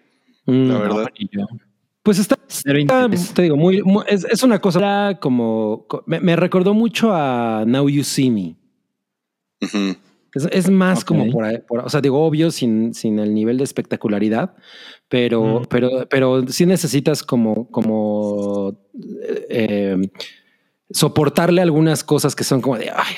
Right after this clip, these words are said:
Speaker 1: ok, ok, ya, ya entendí que esto no es mucho más complejo de lo, de lo que me quieren,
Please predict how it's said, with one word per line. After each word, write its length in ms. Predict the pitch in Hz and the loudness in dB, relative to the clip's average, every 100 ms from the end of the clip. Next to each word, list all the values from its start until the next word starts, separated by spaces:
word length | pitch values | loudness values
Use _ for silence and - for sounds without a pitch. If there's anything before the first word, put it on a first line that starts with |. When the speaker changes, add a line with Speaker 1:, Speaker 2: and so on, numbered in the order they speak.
| - | -12
Speaker 1:
ok, 180 | 151 - 123 - 160 | -12 -10 -12 -10 -8
ok, 160 | 131 117 - - | -6 -8 -8 -4
ya, 160 | 117 | -4
ya 120 | 117 | 0
entendí 380 | 143 151 143 139 | 2 2 2 2
que 100 | 139 | 2
esto 220 | 135 - | 0 2
no 240 | 135 123 120 | 2 2 0
es 120 | 113 | 0
mucho 260 | 120 113 110 | 0 0 0
más 180 | 107 - | -2 0
complejo 520 | 113 104 107 98 107 | 0 0 -4 -2 -4
de 40 | |
lo, 140 | 95 90 _ _ _ _ _ _ _ _ _ | -4 -8 _ _ _ _ _ _ _ _ _
de 100 | 113 | -2
lo 120 | 107 | -2
que 580 | - 101 92 95 95 - - _ _ _ | -2 -2 -2 -4 -4 -8 -10 _ _ _
me 180 | 113 | -2
quieren, 760 | 101 113 101 101 90 85 87 92 | 0 0 2 2 0 -4 -10 -14